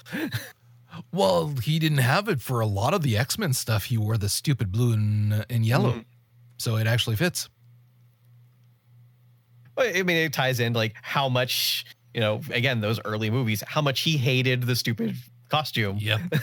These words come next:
Speaker 1: <laughs> So, I mean, even the fictional version of him, he hates that <laughs> costume.
Speaker 2: Did you hear how they did this?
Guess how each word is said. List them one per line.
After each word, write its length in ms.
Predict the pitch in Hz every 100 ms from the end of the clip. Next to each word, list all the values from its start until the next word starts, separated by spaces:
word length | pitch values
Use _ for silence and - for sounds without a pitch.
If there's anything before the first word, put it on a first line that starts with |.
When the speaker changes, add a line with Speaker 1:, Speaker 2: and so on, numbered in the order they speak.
| - -
Speaker 1:
<laughs> 360 | - 240 - 226
So, 600 | - - 175 143 135 127 120 165 208 277 254
I 40 |
mean, 160 | 165 156 123 - 196 202 - _ _ -
even 200 | 190 180
the 80 |
fictional 520 | 170 - 175 - 139 117
version 360 | 120 117 113
of 100 | 107
him, 100 | 104
he 120 | 104 107
hates 240 | 127 123
that 260 | 123 117 -
<laughs> 0 |
costume. 680 | - 120 - - - - 196 - 220 - - - - _ _ _ _ - - _ _ _ _ - - _ _ _ _ - - _ _ -
Speaker 2:
Did 200 | 120 113
you 140 | 165
hear 280 | 151 151 156
how 160 | 135 135
they 160 | 123
did 240 | 110 117 120
this? 320 | 156 -